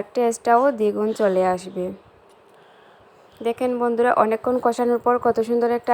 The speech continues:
কালার চলে এসেছে। এখন এর মধ্যে আমি পরিমাণ মতো জল দিয়ে দিলাম। জল দিয়ে বেশ কিছুক্ষণ নাড়াচাড়া করে নিলাম। এখন এর মধ্যে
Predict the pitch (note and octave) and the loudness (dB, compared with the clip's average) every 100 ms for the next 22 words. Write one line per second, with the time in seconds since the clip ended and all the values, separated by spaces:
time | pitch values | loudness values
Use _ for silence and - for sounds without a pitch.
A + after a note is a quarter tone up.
0 | A#3 A#3 A3+ A#3 A#3 A3 A3+ - A#3+ A#3 | 2 4 4 2 -4 -4 -6 -4 -6 -2
1 | C#4+ A3+ A3+ A3 A3+ A3+ G#3+ A3+ A3+ A#3 | -2 0 -2 0 0 0 -2 -2 -2 -2
2 | C4 - - - - _ B3 A#3+ A#3+ A#3 | -4 -10 -20 -20 -20 _ 2 2 2 2
3 | A#3 A3+ B3+ A3 G3 G3 G3+ G3 F#3+ F#3 | 2 2 2 2 2 0 0 0 0 0
4 | F#3 F#3 - - - G#3 G#3+ A3 A#3 A#3+ | 0 -2 -8 -20 -16 0 4 4 2 0
5 | A#3 B3 A3 G#3+ - A#3 - A#3 A#3+ A#3+ | 0 0 -2 -6 -4 -8 -6 -6 -4 -2
6 | A3 G#3 G3+ G#3 A#3 C4+ - - - - | 0 0 0 0 0 -2 -10 -20 -20 -6
7 | G#3 F#3+ F#3+ F#3 F3+ F3+ F3+ - - - | -2 0 0 0 0 -2 -6 -18 -20 -8
8 | G#3 A#3+ A#3+ A#3 A#3+ A3+ | -2 2 2 4 2 2